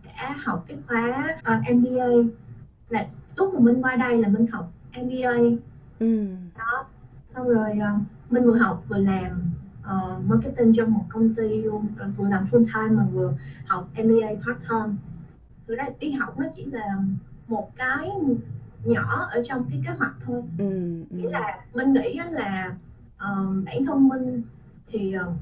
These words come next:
Speaker 1: không phải là một người có một background, background ở Việt Nam quá xuất sắc. Vậy nên là
Speaker 2: Ừ.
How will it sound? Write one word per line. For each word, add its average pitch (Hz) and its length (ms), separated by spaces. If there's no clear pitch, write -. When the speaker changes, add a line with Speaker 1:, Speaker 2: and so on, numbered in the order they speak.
Speaker 1:
không 277 220
phải 240 160
là 254 80
một 202 180
người - 240
có 277 80
một - 140
background, 240 600
background 247 480
ở 226 80
Việt 214 200
Nam 233 400
quá 311 200
xuất - 200
sắc. 359 160
Vậy 170 120
nên 254 200
là 196 440
Speaker 2:
Ừ. - 60